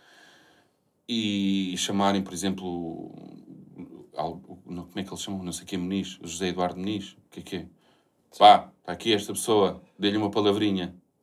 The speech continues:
Speaker 1: Nunca vi. José Eduardo Muniz é tipo um dos bosses da T V I, pôs a T V I como, como tá, estás a perceber?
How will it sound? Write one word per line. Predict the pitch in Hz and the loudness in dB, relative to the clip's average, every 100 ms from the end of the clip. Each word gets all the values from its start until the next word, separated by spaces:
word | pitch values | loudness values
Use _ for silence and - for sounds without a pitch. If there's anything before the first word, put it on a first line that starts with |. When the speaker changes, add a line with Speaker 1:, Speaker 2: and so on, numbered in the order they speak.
| _ | _
Speaker 1:
Nunca | - 110 | -12 -6
vi. | 139 123 110 - _ _ _ _ - | 0 0 -2 -8 _ _ _ _ -12
José | 78 82 | -4 -2
Eduardo | 80 85 87 | -2 -2 -2
Muniz | 92 98 | 0 0
é | 110 | 0
tipo | 117 113 127 127 131 143 151 - - _ | -4 -6 -2 -2 -2 -6 -10 -20 -20 _
um | 123 117 | -4 -2
dos | 113 | -2
bosses | 98 117 127 - - - _ _ _ | 6 8 8 6 -10 -16 _ _ _
da | 123 127 | 0 2
T | 139 | 2
V | 127 131 127 131 | 0 2 2 2
I, | 165 - _ _ _ _ _ _ _ _ | 0 -4 _ _ _ _ _ _ _ _
pôs | - 135 | 4 6
a | 135 | 4
T | 131 135 | 0 -2
V | 127 | 0
I | 135 135 151 147 - _ - | 0 0 -4 -8 -18 _ -20
como, | - 165 160 | -2 -2 0
como | - 185 196 | 0 0 6
tá, | 170 | 6
estás | 143 104 101 | 6 0 -4
a | |
perceber? | 98 - 98 104 | -6 -6 -2 -2